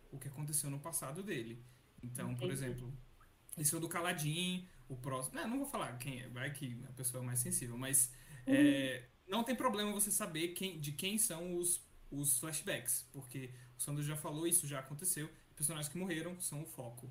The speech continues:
Speaker 1: do livro.
Speaker 2: Uhum.
Speaker 1: Não é
Speaker 2: Entendi.
Speaker 1: garantia, não é passe livre de que ele vai viver só porque ele tem o capítulo de,
Speaker 2: Muito
Speaker 1: o
Speaker 2: bom.
Speaker 1: livro de flashback.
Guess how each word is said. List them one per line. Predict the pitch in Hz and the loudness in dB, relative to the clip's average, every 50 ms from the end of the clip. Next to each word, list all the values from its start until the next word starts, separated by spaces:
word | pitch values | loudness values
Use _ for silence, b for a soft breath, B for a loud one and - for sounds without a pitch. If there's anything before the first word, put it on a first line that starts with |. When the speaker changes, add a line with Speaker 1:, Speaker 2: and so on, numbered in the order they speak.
| - - - | -14 -14 -12
Speaker 1:
do | 147 135 | -8 -6
livro. | 143 143 120 110 123 - - 131 123 - - - - - - - - - - - - | -4 -4 -4 -6 -8 -10 -12 -14 -16 -16 -18 -20 -20 -20 -20 -20 -20 -20 -20 -16 -12
Speaker 2:
Uhum. | 214 214 214 - - - - - - - _ _ _ _ _ _ _ _ _ - - - - - - | -12 -12 -12 -12 -16 -20 -20 -20 -20 -20 _ _ _ _ _ _ _ _ _ -20 -20 -20 -20 -12 -8
Speaker 1:
Não | 127 139 | -6 -2
é | |
Speaker 2:
Entendi. | 147 151 165 | 2 4 4
Speaker 1:
garantia, | 180 - - - - - 160 151 | 6 6 4 2 0 -2 -2 -2
não | 151 156 | -2 -4
é | 160 | -6
passe | 156 - 170 - - 190 | -6 -2 2 2 2 2
livre | 165 151 151 151 156 160 151 | 2 0 0 0 0 -2 -2
de | 151 156 147 | -2 -2 -4
que | 143 - | -2 -2
ele | 156 139 143 | -2 -2 -2
vai | 143 143 135 | -2 -2 -4
viver | 139 139 151 156 147 139 127 117 117 | -4 -2 -4 -4 -4 -2 -2 0 2
só | - - 135 | 2 2 0
porque | 123 - - 131 | -2 -10 -10 -8
ele | 123 120 | -8 -6
tem | 131 127 | -6 -6
o | 123 123 | -6 -6
capítulo | 123 127 127 - 127 123 127 127 | -6 -8 -8 -10 -10 -10 -10 -10
de, | 131 202 | -10 -10
Speaker 2:
Muito | 196 180 | -8 -4
Speaker 1:
o | 151 143 139 123 | -2 -2 -2 -2
Speaker 2:
bom. | 120 117 120 135 | -2 -4 -4 -2
Speaker 1:
livro | 143 139 139 139 | -4 -4 -4 -4
de | 135 - | -6 -8
flashback. | - 131 127 123 - - 160 131 120 107 107 - - | -8 -6 -6 -6 -4 -6 -6 -6 -8 -8 -10 -12 -14